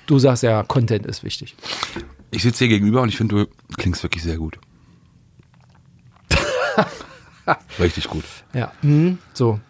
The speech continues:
Speaker 2: Wie geht's dir?
Speaker 1: Nicht so laut, du schlägst schon aus.
Speaker 2: Wie geht's dir?
Speaker 1: Ja, gut geht's.
Speaker 2: Ja?
Speaker 1: Absolut. Ich war bei den Höhenrettern letzte Woche. Interessiert dich nicht, ich weiß. Ist wieder so eine Regionalgeschichte, aber interessiert uns Höhenretter? Was, was interessieren unsere Hörer Höhenretter bei der Brandenburg Polizei?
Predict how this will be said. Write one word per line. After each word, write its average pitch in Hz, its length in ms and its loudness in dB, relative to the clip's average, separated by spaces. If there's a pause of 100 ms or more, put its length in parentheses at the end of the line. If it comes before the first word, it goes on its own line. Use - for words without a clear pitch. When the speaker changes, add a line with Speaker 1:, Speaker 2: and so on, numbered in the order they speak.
(280)
Speaker 2:
Wie 120 80 4
geht's 131 160 2
dir? 202 160 4 (220)
Speaker 1:
Nicht 160 140 2
so 180 100 6
laut, 160 300 4
du 196 60 0
schlägst 160 280 -2
schon 160 140 -2
aus. 110 320 -2 (1080)
Speaker 2:
Wie 104 80 2
geht's 107 200 2
dir? 156 200 -4
Speaker 1:
Ja, 160 140 6
gut 139 200 0
geht's. - 280 -2 (300)
Speaker 2:
Ja? 151 180 4 (560)
Speaker 1:
Absolut. 202 540 -2 (880)
Ich - 120 -12
war 147 120 6
bei 151 80 6
den 143 100 8
Höhenrettern 131 460 4
letzte 123 240 -4
Woche. 127 180 -12 (880)
Interessiert 123 340 -4
dich 110 120 -6
nicht, 110 160 -6
ich 107 120 -8
weiß. 104 300 -6
Ist - 200 -8
wieder 123 120 4
so 117 80 0
eine 117 120 2
Regionalgeschichte, 120 760 0
aber 113 100 -2
interessiert 120 420 0
uns 123 160 2
Höhenretter? 127 460 4
Was, 107 140 -4 (240)
was 139 140 -2
interessieren 143 420 2
unsere 139 340 6
Hörer 135 420 6
Höhenretter 131 600 2
bei 113 100 -6
der 113 120 -4
Brandenburg 113 320 -4
Polizei? 107 220 -8